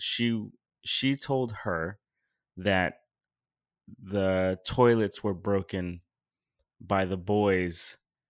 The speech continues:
um, coming into the toilets.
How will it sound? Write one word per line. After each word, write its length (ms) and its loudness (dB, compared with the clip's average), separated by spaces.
um, 480 -4
coming 480 2
into 340 -4
the 100 -8
toilets. 720 -2